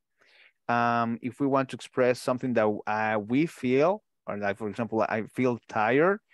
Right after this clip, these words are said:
remember that I, I, I was a little, a little bit tired, right?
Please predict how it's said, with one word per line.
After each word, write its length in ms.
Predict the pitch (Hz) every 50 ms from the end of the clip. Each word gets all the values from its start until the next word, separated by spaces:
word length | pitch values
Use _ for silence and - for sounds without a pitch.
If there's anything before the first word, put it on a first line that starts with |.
| - - - _ _ _ _
remember 360 | 127 123 123 127 139 135 135
that 160 | 120 117 117 -
I, 320 | - 104 113 123 123 123 123
I, 100 | - 117
I 20 | 117
was 500 | 117 113 113 123 139 160 165 160 - -
a 80 | 120 113
little, 220 | 110 107 101 101 - _ -
a 120 | 107 107 104
little 220 | 110 120 117 113
bit 160 | 113 117 104 -
tired, 500 | - 123 117 113 120 127 135 143 143 147
right? 400 | - 82 117 120 123 139 170 190